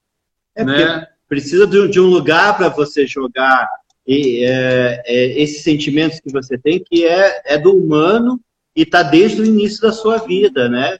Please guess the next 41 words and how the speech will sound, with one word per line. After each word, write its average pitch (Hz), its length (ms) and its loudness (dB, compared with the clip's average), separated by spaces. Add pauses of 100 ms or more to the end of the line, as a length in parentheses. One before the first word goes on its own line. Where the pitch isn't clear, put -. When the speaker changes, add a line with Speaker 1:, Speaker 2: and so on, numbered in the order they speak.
(200)
Speaker 1:
A 110 120 -2
raiva, 151 500 2
a 127 40 -4
criança 135 300 -4
sente 202 200 -4
raiva, 175 480 0
sente - 320 -10
medo, 143 500 0 (320)
sente 170 260 -4
todos, 233 480 0
tem 175 160 2
todos 220 200 2
os - 40 -10
sentimentos 196 420 -4
e 196 180 -8
você - 180 -2
jogar 190 280 0
num 190 100 0
lugar 185 400 0 (340)
e 147 160 -8 (440)
que 165 100 -2
melhor 147 460 2
que - 60 -4
ela 170 140 2
jogue 135 280 0
na 135 120 0
ficção 147 720 -2 (360)
do 175 200 0
que 170 260 2
jogar 165 360 0
na 170 80 0
realidade. 160 760 -2 (480)
E 127 80 -12
tem 196 220 2
uma, 226 220 2
uma 170 200 2
história 165 360 2
muito 160 200 -2
engraçada, 151 360 0
a - 20 -2
gente 160 460 -2